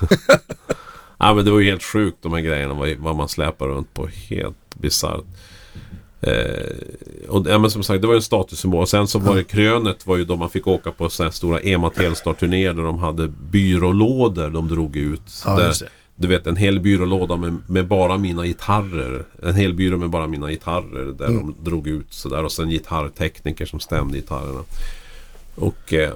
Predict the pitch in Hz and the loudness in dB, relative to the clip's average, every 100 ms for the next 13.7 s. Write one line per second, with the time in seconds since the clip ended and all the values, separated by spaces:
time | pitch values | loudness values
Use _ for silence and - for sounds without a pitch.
0 | 64 80 104 123 113 92 85 90 87 - | -8 0 2 2 2 0 -2 -2 -2 2
1 | 143 87 - 101 101 87 87 113 135 90 | 0 0 -2 0 0 0 0 0 2 0
2 | 80 - 76 78 73 73 71 76 98 107 | -2 -4 -4 -2 -2 -2 -4 -4 0 0
3 | 82 113 143 - 78 - - - - - | 0 0 -2 0 -4 -4 -12 -8 -8 -4
4 | 110 95 85 73 - 65 80 - - 69 | -4 2 2 2 -2 -2 -2 -4 -12 -10
5 | - 78 73 71 73 76 - - - - | -4 -2 -2 -4 -4 -4 -6 -16 -18 -18
6 | 69 71 - 69 69 71 71 67 - - | -8 -8 -4 -4 -4 -6 -6 -6 -8 -14
7 | - 82 80 - - - - 78 76 73 | -10 -6 -6 -6 -10 -4 -2 0 0 -2
8 | 71 - - _ - - _ - - - | -6 -16 -20 _ -20 -20 _ -20 -10 2
9 | 92 78 69 73 71 67 - 65 69 - | 4 4 0 -2 -2 -4 -6 -6 -6 -6
10 | - - - 76 78 82 80 _ - _ | -12 -16 -8 -6 -6 -8 -12 _ -20 _
11 | - 78 76 78 76 78 60 - 69 92 | -4 0 0 0 -2 -2 -4 -6 -2 0
12 | 135 143 - - 131 127 98 98 117 107 | 2 0 -2 -4 -2 -2 -2 -4 -2 -2
13 | 95 104 95 80 - _ - | 0 0 2 0 -4 _ -20